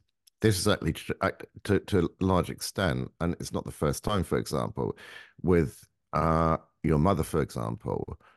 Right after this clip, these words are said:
my ex-wife. And I think once she said, "I want you to be my husband, my friend, okay, the father to my kids, okay, et cetera, et cetera."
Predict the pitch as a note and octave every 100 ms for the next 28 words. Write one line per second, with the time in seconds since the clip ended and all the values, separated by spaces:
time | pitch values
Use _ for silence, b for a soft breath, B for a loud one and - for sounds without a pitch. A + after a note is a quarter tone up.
0 | b E2 D#2+ - G2+ D2 G1+ - - -
1 | E2 D#2+ - - E2+ A#2 - F#2+ G2 -
2 | F#2 - F#2+ F2 - _ _ _ - F#2
3 | D#2 E2+ - - E2 D#2+ - E2 D2+ D2
4 | C#2 - _ _ _ _ _ _ - G#2
5 | F#2 - F2+ F2 D#2+ D2+ - F2+ E2+ E2
6 | D#2+ - _ _ D#2 - D#2 D2+ - -
7 | - F#2+ E2 - - C#2+ - F#2+ F2 -
8 | - - C#2 - - - - - - G#2
9 | - C#2+